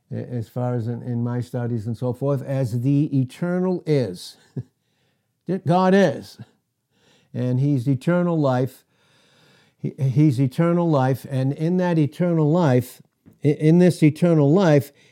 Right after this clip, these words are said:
he had no, he had no beginning and he'll have no end. Okay? That, that's eternal life. The life that God is. So when it says, "In the beginning,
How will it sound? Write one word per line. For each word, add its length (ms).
he 120
had 340
no, 320
he 180
had 240
no 220
beginning 640
and 160
he'll 120
have 300
no 260
end. 340
Okay? 380
That, 280
that's 260
eternal 480
life. 420
The 180
life 300
that 160
God 280
is. 440
So 180
when 160
it 100
says, 440
"In 220
the 100
beginning, 640